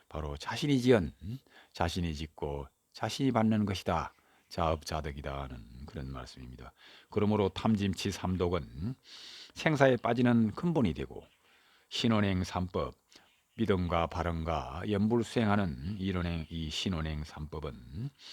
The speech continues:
생사를 끝마치고자 하는 묘한 법이 된다라고 말씀하셨습니다. 우리는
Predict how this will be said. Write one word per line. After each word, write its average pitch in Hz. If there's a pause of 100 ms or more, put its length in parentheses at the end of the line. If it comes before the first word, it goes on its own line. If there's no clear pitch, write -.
(280)
생사를 123
끝마치고자 117
하는 90 (420)
묘한 71
법이 117
된다라고 107
말씀하셨습니다. 62 (520)
우리는 82